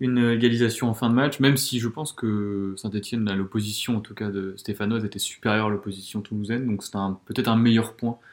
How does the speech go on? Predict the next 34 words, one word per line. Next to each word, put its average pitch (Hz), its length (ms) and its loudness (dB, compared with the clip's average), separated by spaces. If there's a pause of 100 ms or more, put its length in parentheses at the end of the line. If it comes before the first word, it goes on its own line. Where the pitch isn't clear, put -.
(200)
que 113 120 -6
celui, 107 340 -2
en 101 60 -2
plus - 160 -8
il 104 60 0
est 101 40 0
pris 101 140 -12
à 104 40 -6
l'extérieur, 107 400 -4
que - 120 -16
celui 101 240 -8
pris - 180 -16
face, 101 360 -10
euh, 98 180 -10 (220)
pris - 120 -12
face 113 180 -2
à 110 80 0
Toulouse, 135 360 -2
et, 123 120 6
euh, 110 260 4
les 107 160 2
réactions 113 520 -2
qu'on 101 180 -8
pouvait 101 240 -4
lire 104 220 -4
ci - 180 -4
et 98 60 -2
là, 110 160 -4
euh, 101 300 -10
différents 101 540 -4
suiveurs 104 320 -2
du 95 40 -6
Stade 104 180 -4
brestois, 110 540 -6